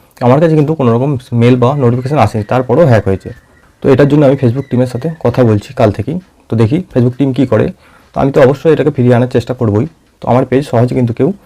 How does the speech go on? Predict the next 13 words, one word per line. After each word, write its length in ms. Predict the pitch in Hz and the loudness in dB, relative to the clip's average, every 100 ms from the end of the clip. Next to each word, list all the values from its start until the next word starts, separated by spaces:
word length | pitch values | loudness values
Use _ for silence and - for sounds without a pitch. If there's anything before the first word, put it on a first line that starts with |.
| - - 131 | -20 -6 -4
হ্যাক 140 | 127 - - - | -4 -8 -20 -4
করে 120 | 131 135 | 2 4
রাখতে 160 | 113 117 | 2 0
পারবে 140 | 107 107 | -2 -2
না, 40 | 127 | -2
ঠিক 80 | 165 | -2
আছে? 100 | 113 110 _ - 123 127 | -4 -8 _ -10 -6 0
যদি 160 | 120 143 - - | 2 2 0 -2
হ্যাকার 260 | 110 175 175 | 0 4 4
এই 40 | 160 | 4
ভিডিওটা 240 | 135 127 123 | 2 2 2
দেখে 140 | 110 107 | 0 -2
থাকতো, 160 | - | -4